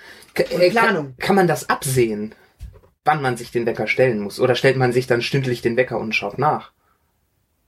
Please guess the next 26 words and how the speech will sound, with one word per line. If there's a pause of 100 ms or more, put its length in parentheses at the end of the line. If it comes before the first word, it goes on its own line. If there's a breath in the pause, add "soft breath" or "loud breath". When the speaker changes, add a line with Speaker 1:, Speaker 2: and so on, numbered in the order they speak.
(380)
Speaker 2:
Mm,
ja,
ich
schätze
mal,
eine
Frau
hat
da,
da
Erfahrungswerte.
Speaker 1:
Okay. (160)
Speaker 2:
Wie
lange
sie
einen
Tampon
drin
haben
kann,
bis
er
voll
ist.
Speaker 1:
Okay. (280 soft breath)
Speaker 2:
Wie,